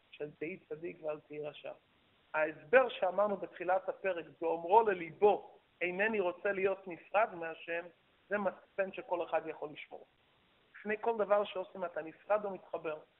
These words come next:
"אני לא רוצה להיות נפרד". על כל פנים זה. כמו שקל שבקלים לא רוצה להיפרד בעבודה זרה, גם אני לא רוצה להיפרד. ואני לא מוכן לעשות הבדלים, שזה כן וזה לא. אני מבין שאני כרגע נפרד. זה נקודת מצפן, זה חשבון קצר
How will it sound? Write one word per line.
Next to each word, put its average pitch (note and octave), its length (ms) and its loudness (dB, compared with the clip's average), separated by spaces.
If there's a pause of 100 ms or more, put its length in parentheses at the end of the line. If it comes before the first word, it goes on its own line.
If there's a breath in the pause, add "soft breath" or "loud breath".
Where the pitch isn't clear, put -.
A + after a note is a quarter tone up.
(120)
"אני E3+ 100 -4
לא F#3+ 80 4
רוצה F3+ 220 -2
להיות D#3 280 -12
נפרד". - 300 -14 (100)
על F3 80 -4
כל A#3+ 220 6
פנים F#3+ 280 -4
זה. D#3 100 -10 (340)
כמו B3+ 180 6
שקל C4 480 6
שבקלים G#3+ 540 2
לא G#3+ 80 2
רוצה G#3 260 2
להיפרד G3 500 0 (340)
בעבודה F3 360 4
זרה, G3 240 4
גם F3+ 180 -2
אני F3 120 -4
לא E3 100 -8
רוצה D#3 260 -12
להיפרד. C#3+ 420 -12 (320)
ואני F3+ 140 2
לא A3+ 120 6
מוכן A3+ 280 -2
לעשות G#3 380 2
הבדלים, E3+ 540 0
שזה D#3+ 320 -6
כן G3 320 0
וזה F#3 160 2
לא. F#3 300 2 (160)
אני G3+ 100 4
מבין A3+ 240 4
שאני G3+ 260 -4
כרגע F#3 280 0
נפרד. D#3 360 -8 (340)
זה F#3+ 100 -2
נקודת G#3 560 2
מצפן, G#3 500 -2
זה F3 140 -4
חשבון E3+ 500 -2
קצר G3 600 0